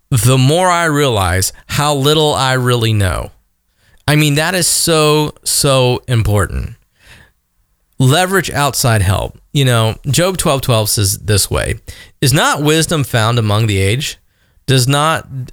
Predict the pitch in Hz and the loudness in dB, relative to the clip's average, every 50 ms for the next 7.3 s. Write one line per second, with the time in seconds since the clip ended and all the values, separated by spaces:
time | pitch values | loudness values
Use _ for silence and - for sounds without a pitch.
0 | - 135 123 113 104 107 110 - 131 123 123 123 113 135 - - 151 170 180 - | -4 -2 0 0 0 0 0 0 0 2 2 2 2 2 0 0 0 0 -2 -4
1 | - 120 120 117 120 123 131 135 120 107 101 98 104 117 110 - - 101 98 107 | -4 -2 0 0 0 0 0 0 0 0 0 0 0 -2 -2 -4 -4 -4 -2 0
2 | 107 104 104 107 117 - - 110 110 110 110 - - - - 95 95 95 98 113 | 2 2 2 2 0 0 0 2 2 2 2 0 0 -2 0 0 0 2 0 0
3 | 127 143 151 139 - _ _ _ _ _ _ _ _ _ _ _ _ _ _ _ | 0 0 -2 -2 -6 _ _ _ _ _ _ _ _ _ _ _ _ _ _ _
4 | _ _ - - 147 156 160 160 156 147 131 - - - - 151 151 143 143 165 | _ _ -2 0 2 2 2 2 2 0 -2 -4 -8 -10 -10 -6 -4 -2 0 0
5 | 180 190 196 190 202 202 185 143 113 139 139 135 131 123 120 123 123 127 127 120 | 2 2 0 0 0 -2 -4 -2 0 0 0 2 2 2 2 2 2 2 2 2
6 | 110 107 104 98 98 98 95 90 87 - - 110 - - 117 - - 98 92 92 | 0 0 0 0 0 0 0 0 -2 -2 -4 -2 0 0 0 0 2 2 2 2
7 | 90 85 80 67 - | 2 0 0 -2 -4